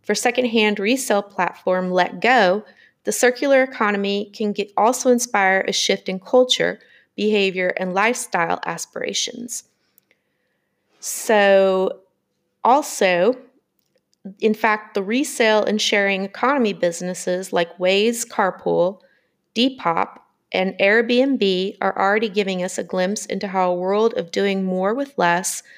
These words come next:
not only helps address our waste and resource problems, but helps repair our sense of community as well. All right,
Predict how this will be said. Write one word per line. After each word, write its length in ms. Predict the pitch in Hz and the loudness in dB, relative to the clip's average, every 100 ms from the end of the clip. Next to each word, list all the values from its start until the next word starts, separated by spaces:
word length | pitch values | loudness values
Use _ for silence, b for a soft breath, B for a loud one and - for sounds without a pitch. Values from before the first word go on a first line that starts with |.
| B - | B -4
not 220 | 208 208 | 0 2
only 240 | 208 202 | 2 2
helps 460 | 202 202 208 - - | 0 0 0 0 -4
address 480 | 190 170 185 196 - - | -4 0 0 0 -2 -2
our 320 | 170 170 165 170 | -2 -2 -4 0
waste 420 | 185 214 233 - | 2 4 0 -4
and 100 | 196 | -4
resource 480 | 190 226 - 175 175 | 2 2 2 -2 -4
problems, 640 | - 156 156 170 208 233 B B B B _ | -4 -4 0 -2 -2 -8 B B B B _
but 100 | 196 | 0
helps 260 | 202 202 - | 2 0 -2
repair 440 | 202 220 208 220 | -2 2 2 2
our 160 | - 214 | 0 -4
sense 340 | - 190 185 | -2 -2 -4
of 140 | - - | -10 -10
community 640 | - 214 233 180 170 175 | -4 0 0 0 -6 -8
as 160 | - 175 | -6 -4
well. 240 | 175 - - _ _ _ _ _ _ _ _ _ _ _ _ _ - b b b b b b b _ | -4 -4 -8 _ _ _ _ _ _ _ _ _ _ _ _ _ -20 b b b b b b b _
All 140 | - 403 | 0 4
right, 320 | 330 - | 4 2